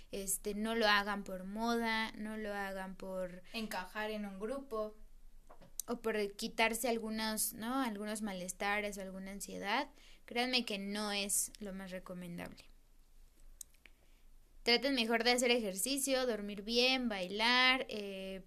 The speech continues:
Speaker 1: pues obviamente estar con gente que se sientan a gusto, que, con la que puedan platicar y pues que no se vean obligados también a llevar a cabo estas prácticas.
Speaker 2: Exacto. Al final es tu salud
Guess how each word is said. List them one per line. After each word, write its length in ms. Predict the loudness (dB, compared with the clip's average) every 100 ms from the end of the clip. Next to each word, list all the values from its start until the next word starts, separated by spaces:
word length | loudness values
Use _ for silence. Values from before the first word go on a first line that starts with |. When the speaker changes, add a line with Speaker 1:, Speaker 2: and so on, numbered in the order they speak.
| -8
Speaker 1:
pues 160 | -4
obviamente 760 | 0 0 0 2 4 4 2 -2 -14 -10
estar 360 | -6 -2 -2
con 180 | -4 -6
gente 340 | -4 -4 -4
que 140 | -4 -6
se 120 | -6
sientan 540 | -6 -6 -4 -4 -4 -8 -16 -14
a 160 | -8 -4
gusto, 680 | -2 0 -2 -2 0 2 0
que, 120 | -4
con 280 | -10 -12 -8
la 100 | -8
que 120 | -8
puedan 300 | -6 -4 -4
platicar 600 | -4 -8 -8 2 6 6
y 80 | 4
pues 260 | -4 -8
que 120 | -6 -6
no 400 | -4 -2 -2 -2 -8 -12
se 220 | 2 4
vean 340 | 6 6 6 2
obligados 600 | 0 0 0 -2 -2 -6
también 600 | -8 -6 -4 -2 -2 -4
a 460 | -8 -8 -8 -8 -10 -14 -20 -20 -14
llevar 240 | -6 -2 -2
a 100 | -4
cabo 320 | -8 -6 -6
estas 280 | -8 -12 -8
prácticas. 720 | -6 -6 -10 -16 -12 -12 -12 -14 -20 -20 -20 -20 -20 -20
Speaker 2:
Exacto. 360 | -20 -20 -10 -10 -10 -20 -20 -20 -20 -20 -20 -20 -20 -20 -20 -20 -20 -12
Al 140 | -10
final 300 | -8 -6 -6
es 100 | -8
tu 100 | -10
salud 380 | -8 -6 -6